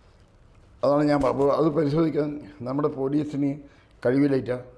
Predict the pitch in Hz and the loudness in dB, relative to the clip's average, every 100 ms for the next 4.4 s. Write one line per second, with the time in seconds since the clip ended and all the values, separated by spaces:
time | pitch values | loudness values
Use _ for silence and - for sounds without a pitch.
0 | - 117 135 151 156 170 160 123 135 151 | -14 -6 -2 0 2 2 2 0 0 0
1 | 165 170 156 156 147 147 139 131 135 127 | 0 0 -2 -4 -2 -2 -4 -4 -6 -6
2 | 123 131 - - 120 123 120 - - - | -8 -12 -16 -14 -8 -4 -4 -6 -16 -20
3 | - - - 117 117 110 95 85 - - | -20 -14 -2 -2 -2 -4 -6 -8 -14 -4
4 | 151 123 143 | -2 0 0